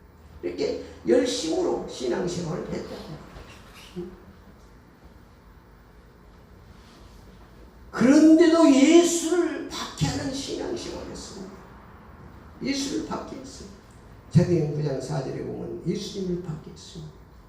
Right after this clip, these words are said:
예수 믿는 사람들을 핍박하고 교회를 박해하는 신앙생활을 했습니다. 율법 중심,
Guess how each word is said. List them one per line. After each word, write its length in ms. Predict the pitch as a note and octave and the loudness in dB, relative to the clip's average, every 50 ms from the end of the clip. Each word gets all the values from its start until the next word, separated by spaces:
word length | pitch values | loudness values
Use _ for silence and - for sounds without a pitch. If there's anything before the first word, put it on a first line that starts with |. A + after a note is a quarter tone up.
| - - - - - - - - - - - - - | -20 -20 -20 -20 -20 -20 -20 -20 -20 -20 -14 0 8
예수 680 | D#3+ E3+ F#3+ A3 A#3 A#3+ A#3+ G3+ - B3 C4 C4 B3+ | 10 12 12 12 12 10 10 6 4 4 4 4 4
믿는 380 | B3 B3 C4 C4 C4 C4+ C4 B3+ | 4 2 2 2 2 0 -2 -2
사람들을 560 | - A#3+ B3+ C4+ C4+ C4+ C4+ C4 B3+ B3 B3 - | -4 -4 -4 -4 -4 -4 -4 -4 -4 -6 -6 -8
핍박하고 1040 | - - - - - - A3 A3+ A#3 A#3+ - C4+ C4 - - - - - - - - - - - - - - - - - - - - - - - - | -10 -14 -12 -6 -4 -2 0 0 0 0 2 2 4 4 2 2 -2 -6 -8 -12 -16 -20 -20 -20 -20 -20 -20 -20 -20 -20 -20 -20 -20 -20 -20 -14 -4
교회를 680 | - - E3+ - B3 C4+ C#4+ C#4+ C#4+ C#4 C4 - - | 2 6 8 8 8 8 8 6 4 2 2 0 0
박해하는 760 | - - - - - - - - - D4 C#4 C#4 C#4+ C#4+ B3+ A3+ | -2 -4 -6 -6 -6 -4 2 4 4 4 4 2 0 -4 -4 -6
신앙생활을 880 | - - - D4 D4+ C#4 B3+ A#3 A#3 - - - - - - - - - | -6 -6 -8 -8 -6 -6 -6 -6 -6 -6 -8 -10 -10 -10 -10 -10 -10 -10
했습니다. 460 | - - - - - - - - - - - - - - - - - - - - - - - - - - - - | -10 -10 -12 -12 -12 -12 -12 -12 -14 -18 -20 -20 -20 -20 -20 -20 -20 -20 -20 -20 -20 -20 -20 -20 -20 -16 -4 0
율법 600 | F#3 C4 C#4+ C#4 C#4 - C#4+ C4+ - - - - | 2 4 4 4 2 4 4 4 4 4 2 -4
중심, 760 | - C4 C#4+ C#4+ - - - - C#4+ - - - - - - | -4 -2 -2 0 0 2 2 0 0 0 -2 -4 -6 -8 -12